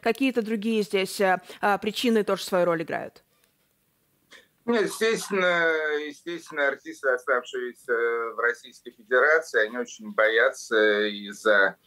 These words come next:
Speaker 2: свою карьеру, и за свои доходы, и за самих себя.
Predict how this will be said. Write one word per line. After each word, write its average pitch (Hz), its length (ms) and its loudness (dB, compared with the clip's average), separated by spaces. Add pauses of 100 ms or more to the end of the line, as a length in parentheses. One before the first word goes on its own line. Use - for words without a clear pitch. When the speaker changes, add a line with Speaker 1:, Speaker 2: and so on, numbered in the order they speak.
(160)
Speaker 2:
свою 104 460 0
карьеру, 123 720 2
и 110 120 -4
за 95 140 -16
свои 101 360 -2
доходы, 110 640 -2
и 98 340 -8
за 95 500 4 (400)
самих 107 480 -2
себя. 104 520 0